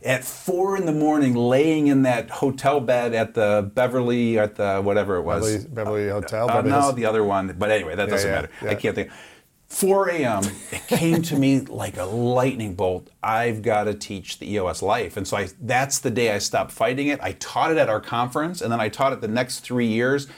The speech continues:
Speaker 1: and I kept honing the message. And, uh, that's when I finally caved and said, "This is what the world needs. This is the end game." And so while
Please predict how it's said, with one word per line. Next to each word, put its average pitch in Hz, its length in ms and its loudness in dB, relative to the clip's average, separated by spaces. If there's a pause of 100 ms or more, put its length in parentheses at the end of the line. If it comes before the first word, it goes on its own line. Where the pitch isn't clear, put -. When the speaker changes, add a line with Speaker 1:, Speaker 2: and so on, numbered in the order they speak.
Speaker 1:
and 107 100 -6
I 104 40 0
kept 107 220 -4
honing 131 360 2
the 107 80 0
message. 123 680 -4 (440)
And, 110 360 0
uh, 95 360 2 (240)
that's 117 300 -2
when 120 100 -4
I 101 100 -2
finally 101 360 -4
caved 110 380 -2
and 87 120 -10
said, 85 260 -8 (160)
"This - 520 -4
is 92 160 -12
what 92 380 -4
the 95 180 -10
world 95 400 -2
needs. 104 140 -4
This - 200 -2
is 113 200 -2
the 113 200 -4
end 123 280 0
game." 95 200 -4
And 101 80 -2
so 147 140 -2
while 156 360 0